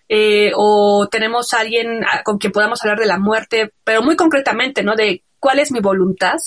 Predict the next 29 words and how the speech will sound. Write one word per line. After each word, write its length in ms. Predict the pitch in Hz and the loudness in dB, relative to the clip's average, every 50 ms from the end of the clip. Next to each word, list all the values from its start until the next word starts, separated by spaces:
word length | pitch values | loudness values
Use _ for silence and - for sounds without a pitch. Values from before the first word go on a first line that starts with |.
| - - - 320 330 330 - | -8 -10 -12 -14 -14 -6 -4
hacerlo, 560 | 180 180 - - 330 330 311 302 247 214 202 - _ _ | -2 -2 0 0 0 0 2 0 0 -2 -4 -8 _ _
¿no? 400 | 226 220 220 233 277 330 320 311 - | -4 -2 -2 -2 -2 -2 -4 -4 -4
Y 100 | 240 233 | -4 -4
si 140 | - - - | -2 -2 -2
somos 280 | 277 277 302 311 311 - | 0 0 2 0 0 0
hijes 300 | 277 277 - 294 277 285 | 0 0 0 -2 -2 -2
también, 640 | 262 240 233 240 240 247 285 302 285 - - _ _ _ _ _ _ | -4 -4 -2 -2 -2 0 -2 -2 -4 -8 -16 _ _ _ _ _ _
poder 260 | - 226 226 240 247 | -2 0 2 2 0
preguntarlo, 600 | - 294 294 277 247 202 208 - 226 233 240 240 208 | 0 0 0 0 0 -2 -2 0 0 -2 -2 -2 -2
¿no? 180 | 196 190 214 | -2 -2 -2
De, 140 | 220 220 202 | 0 0 2
"Oye, 380 | 196 220 240 247 247 240 226 - | 2 2 0 0 0 0 0 0
a 120 | - 208 | -2 -2
ver", 280 | 208 233 240 240 - - _ _ _ _ _ | -2 -2 -2 -2 -4 -10 _ _ _ _ _
y 120 | - 240 214 | -6 -4 -4
si 80 | - | -2
no 80 | 233 226 | -2 -2
sabe 200 | 226 254 233 220 | -2 0 0 0
el 80 | 220 220 | -2 -2
tema, 360 | - 233 214 190 - - _ - - _ | -4 -4 -4 -4 -6 -8 _ -20 -20 _
"¿tú 220 | _ - 277 277 277 | _ -2 -2 0 0
cómo 260 | - 277 254 247 - | 0 -2 -2 -4 -4
quieres, 540 | - - 247 240 240 240 202 202 - - - | -4 -2 -2 0 0 -2 -2 -4 -4 -4 -4
no? 320 | 202 202 214 269 311 - _ _ _ _ _ _ _ | -2 -2 -2 -4 -6 -10 _ _ _ _ _ _ _
¿Qué 220 | - - 254 254 254 | -6 -4 -4 -4 -4
quieres 380 | - 269 262 254 262 247 - | -4 -4 -4 -2 -4 -4 -6
tú 100 | - 247 | -8 -8
cuando 220 | 240 - 240 233 214 | -6 -4 -4 -4 -4
fallezcas? 720 | - 214 190 202 214 214 214 - - 190 196 - - - | -4 -4 -4 -2 -2 -2 -2 -4 -4 -6 -6 -6 -10 -10